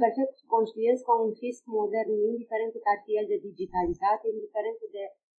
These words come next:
uh, îmbunătățite ar fi procedurile, dacă nu dispune și de o resursă umană de calitate, <clears throat> lucrurile nu se vor realiza niciodată, uh, așa cum ne dorim. De aceea și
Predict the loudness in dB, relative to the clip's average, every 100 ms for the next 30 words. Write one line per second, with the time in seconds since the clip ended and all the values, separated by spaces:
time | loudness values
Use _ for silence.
0 | _ -8 -4 0 4 4 2 2 2 4
1 | 4 4 2 -2 0 4 4 4 -4 -2
2 | -2 0 -2 0 0 2 2 4 2 2
3 | 0 -4 -2 -4 -4 -4 -6 -6 -4 -2
4 | -4 -8 -4 -2 -2 -4 -14 -12 -6 -4
5 | -4 -8 -12 -10 -8 -6 2 2 2 2
6 | 2 2 0 0 -4 _ _ -18 -18 _
7 | 10 12 10 6 8 8 8 6 4 4
8 | 2 4 4 4 4 4 4 2 2 0
9 | 2 2 2 2 0 0 -2 -2 0 0
10 | -2 -2 _ _ _ _ 2 6 6 6
11 | 4 4 0 2 2 2 2 2 0 -2
12 | _ _ _ _ 2 6 6 4 6 8
13 | 6 6